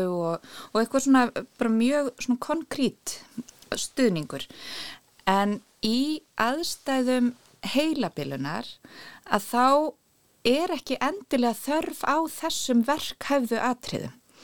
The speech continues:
En það er skýr þörf fyrir stuðning og þá var það spurningin, hvers konar stuðning og hvernig nálgumst við hann? Og,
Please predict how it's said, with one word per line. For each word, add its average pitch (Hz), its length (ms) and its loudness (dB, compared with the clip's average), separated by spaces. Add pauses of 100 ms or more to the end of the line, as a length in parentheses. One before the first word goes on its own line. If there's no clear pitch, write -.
(680)
En 190 300 4 (100)
það - 400 -2
er 311 340 0 (300)
skýr - 680 0 (120)
þörf 233 540 -4 (100)
fyrir 254 540 -2 (100)
stuðning - 760 -4 (320)
og 208 120 2
þá 277 160 0 (160)
var 247 120 0
það 202 120 0
spurningin, 165 720 -6
hvers - 460 -2 (100)
konar 302 360 2
stuðning 165 760 0
og - 160 -6
hvernig 277 640 2
nálgumst 240 760 0
við 233 160 0
hann? - 220 -4 (840)
Og, 208 400 4